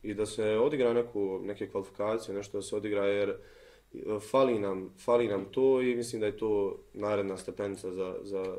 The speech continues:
za vaterpolo u Bosni i Hercegovini. Nadam se poslije toga da će djeca makar malo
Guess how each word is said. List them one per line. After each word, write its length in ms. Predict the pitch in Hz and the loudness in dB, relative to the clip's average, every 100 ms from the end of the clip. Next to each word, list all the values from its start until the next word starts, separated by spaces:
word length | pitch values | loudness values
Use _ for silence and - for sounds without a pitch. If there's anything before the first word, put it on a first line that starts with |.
| - | -4
za 140 | 101 | 0
vaterpolo 440 | 98 95 - 92 | 0 -2 -6 -8
u 40 | 92 | -4
Bosni 260 | 95 - | -6 -6
i 40 | 98 | -8
Hercegovini. 500 | 92 - 98 98 104 | -10 -8 -6 -4 -4
Nadam 480 | 117 123 127 127 113 | -2 0 2 2 0
se 160 | 117 | -2
poslije 220 | 113 113 | -2 -2
toga 220 | 120 113 104 | 0 2 2
da 120 | 104 | 0
će 300 | 101 101 98 - _ - | -2 -2 -2 -8 _ -16
djeca 380 | 101 107 104 101 | -4 -4 -2 -4
makar 540 | 107 110 107 - 101 | 0 0 -2 -2 -2
malo 540 | 104 107 107 98 95 | 0 0 0 -2 -4